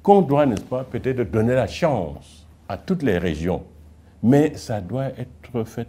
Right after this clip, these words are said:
euh, ça doit être fait de manière, de manière juste.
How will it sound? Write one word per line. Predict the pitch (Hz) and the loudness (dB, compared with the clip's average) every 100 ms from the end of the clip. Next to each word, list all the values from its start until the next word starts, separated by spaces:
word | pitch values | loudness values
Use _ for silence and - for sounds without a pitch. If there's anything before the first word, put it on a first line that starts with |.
| - | -6
euh, | 92 - | -6 -4
ça | 95 | -4
doit | 87 113 104 | -2 -2 0
être | 110 107 - 101 | -2 -4 -8 -8
fait | - 110 - - _ - - - - | -4 -6 -6 -20 _ -20 -20 -20 -12
de | 87 101 | -2 0
manière, | 92 92 85 87 98 107 113 113 110 110 110 - | 2 2 2 2 0 0 -2 -4 -4 -6 -6 -8
de | 90 | -2
manière | 85 87 95 110 - - | 0 0 -2 -4 -8 -14
juste. | 73 104 104 - - | -2 4 4 2 -12